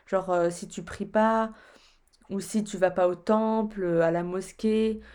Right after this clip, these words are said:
euh, si tu vas pas à l'église, ou, euh, si, euh,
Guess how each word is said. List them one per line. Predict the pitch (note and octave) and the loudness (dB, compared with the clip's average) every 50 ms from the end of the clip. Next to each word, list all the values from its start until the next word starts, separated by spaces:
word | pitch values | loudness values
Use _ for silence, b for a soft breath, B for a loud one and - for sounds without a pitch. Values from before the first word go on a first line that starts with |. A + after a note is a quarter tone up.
| b b b b b b | b b b b b b
euh, | E3+ F3 F3 F3 F3 E3+ E3 E3 E3 E3 E3 E3 D#3+ E3 - - - - _ _ _ _ - | -8 -6 -4 -4 -4 -4 -4 -6 -8 -10 -12 -14 -14 -14 -14 -14 -16 -20 _ _ _ _ -20
si | - - - G3 E3+ | -12 -8 -8 -8 -8
tu | E3+ F3 | -6 -2
vas | E3+ F#3 F3+ | -2 0 0
pas | F3 - F#3+ F3+ | 0 0 -2 0
à | F3+ | 0
l'église, | F3+ G3 G3 F#3+ G3 G#3 A3 A3+ A3+ A3+ A3 G#3 G#3 - b b b b b b - | 0 0 0 0 0 0 2 4 4 4 4 2 -2 -10 b b b b b b -10
ou, | E3+ F#3+ G3+ G3+ G3 F#3+ | -6 -2 0 0 2 4
euh, | F3 E3+ D#3+ E3 E3+ F3 | 4 4 4 2 -2 -6
si, | E3+ - - - G3+ G3 F#3+ F3+ | -8 -8 -4 -4 -2 0 2 2
euh, | E3 D#3 D3+ D3 D3 D3+ D3+ | 2 2 2 0 -2 -6 -12